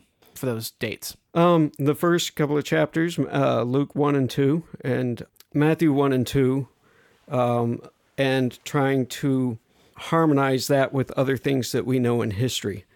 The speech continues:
Speaker 2: such as, uh, when certain other events took place, the reign of Tiberius, the re-, death of Herod the Great, a lunar eclipse that Herod the Great saw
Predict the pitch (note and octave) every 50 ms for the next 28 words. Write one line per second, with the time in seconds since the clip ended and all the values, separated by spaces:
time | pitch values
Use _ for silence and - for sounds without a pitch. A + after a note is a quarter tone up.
0 | _ _ _ _ _ _ _ _ _ - - - - C#3 A#2 - - B2+ A#2 A2
1 | A2 - - - - _ - A#2+ A2 F#2+ - - - A2+ - _ _ _ _ _
2 | _ _ _ B2+ C3+ D#3 D#3+ D#3+ D3+ C#3+ C#3 - - - D3 C#3+ C#3 - C#3 C3
3 | A#2+ - - C#3+ C#3 C3+ C#3 C3 B2 A#2 B2 B2+ B2 - - - - C3 - -
4 | - C3 B2 A#2+ A#2+ B2+ - - - A#2+ A2+ A#2+ B2+ B2 A#2+ B2 A2+ - - B2+
5 | A#2 A#2 A#2 C3 B2 A#2+ A#2 A2+ A2 A#2 A#2 A2 - - - - - - _ _
6 | _ - B2 A#2+ B2 B2+ A#2+ - - G#2+ A#2 - C3 C3 B2 A#2+ - C#3 A2+ -
7 | A#2+ B2+ B2 B2 A#2+ A2+ A#2 A2 - A#2+ A#2+ A2+ A2 G#2+ - _ - - - -
8 | _ _ _ _ - A#2 A#2 A2+ G#2 - _ _ _ _ - D3 D#3 F3 E3+ E3
9 | D3+ C#3+ D#3+ C#3+ B2+ B2 - - C#3+ C3+ B2+ - - - - C3+ A#2+ - B2+ B2+
10 | C3 B2+ B2+ A#2 A2+ A#2+ A2+ B2+ A#2+ A#2+ - - - - - C3 B2 A#2 A#2 A#2+
11 | A#2+